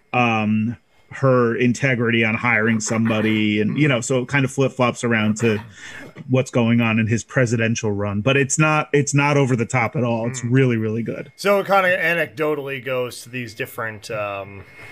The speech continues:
Speaker 2: you know, these different stories that he just recalls.
Speaker 1: Yes, yes. And then
Speaker 2: Interesting.
Speaker 1: there was one, which I really think is funny, and this is, like, where, unless, I mean, I think non-wrestling fans would enjoy it, but being a wrestling fan,
Speaker 2: Yeah.
Speaker 1: you pick up on little things.
Speaker 2: Uh-huh.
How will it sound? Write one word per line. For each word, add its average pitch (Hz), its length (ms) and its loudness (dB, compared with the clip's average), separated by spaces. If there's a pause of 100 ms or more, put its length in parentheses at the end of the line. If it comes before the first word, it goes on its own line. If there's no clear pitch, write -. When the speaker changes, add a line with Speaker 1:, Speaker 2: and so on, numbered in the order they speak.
(240)
Speaker 2:
you 117 100 -8
know, 113 80 -6
these 123 160 -8
different 117 280 -10
stories 110 480 -6
that 113 100 -8
he 113 180 -10 (140)
just 113 240 -12
recalls. 127 420 -6
Speaker 1:
Yes, - 540 0
yes. - 340 0
And 156 180 2
then 151 100 4
Speaker 2:
Interesting. - 20 2
Speaker 1:
there 156 120 4
was 139 160 2
one, 139 380 4
which 143 160 4
I 139 80 4
really 156 320 4
think 131 220 0
is 127 100 -2
funny, 123 280 2
and 120 120 2
this 147 160 0
is, 131 160 0
like, 131 200 2
where, 120 380 2 (1080)
unless, 143 400 2 (120)
I 143 80 4
mean, 147 140 4
I 147 100 4
think 160 240 0
non-wrestling 135 760 4
fans 131 360 2
would 127 160 2
enjoy 139 380 4
it, 143 260 0
but 123 180 0
being 135 320 4
a 127 80 4
wrestling 127 480 2
fan, 135 380 2
Speaker 2:
Yeah. 127 60 2
Speaker 1:
you 117 60 -2
pick 131 260 -2
up 123 180 -4
on 131 180 2
little 131 200 2
things. 131 500 0
Speaker 2:
Uh-huh. 113 320 -6